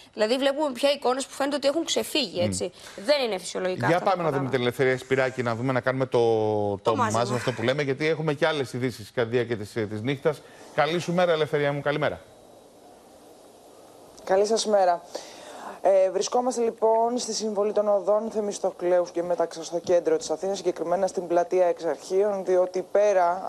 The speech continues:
Speaker 3: από τα επεισόδια που είδαμε στην Δυτική Αττική, αλλά και στο Σχιστό νωρίτερα το απόγευμα της Πέμπτης, είχαμε και ένταση εδώ, στα Εξάρχεια, συγκεκριμένα πενήντα άτομα, γύρω στις έντεκα η ώρα, επιτέθηκαν σε δημιουργία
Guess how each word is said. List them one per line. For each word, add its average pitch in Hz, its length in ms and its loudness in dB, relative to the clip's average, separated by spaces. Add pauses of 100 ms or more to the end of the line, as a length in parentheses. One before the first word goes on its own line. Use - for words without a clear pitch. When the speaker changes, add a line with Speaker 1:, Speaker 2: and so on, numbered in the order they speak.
Speaker 3:
από 175 200 0
τα 180 100 0
επεισόδια 170 580 2
που 170 180 -2
είδαμε 170 380 2
στην 170 180 -6 (140)
Δυτική 160 400 -2
Αττική, 175 380 0
αλλά 185 180 2
και 180 120 -4
στο 175 160 -2
Σχιστό 170 400 0
νωρίτερα 156 500 0 (380)
το 196 200 4
απόγευμα 175 540 2
της 160 180 -6
Πέμπτης, 208 460 0 (320)
είχαμε 240 480 2
και 220 200 0
ένταση 214 460 2
εδώ, 190 540 4 (120)
στα - 220 0
Εξάρχεια, 208 680 2
συγκεκριμένα 196 680 0
πενήντα 185 600 2
άτομα, 214 380 2
γύρω 185 260 0
στις 160 260 -8
έντεκα 190 500 2
η 165 80 2
ώρα, 202 180 4
επιτέθηκαν 202 800 0
σε 190 520 2
δημιουργία 170 760 2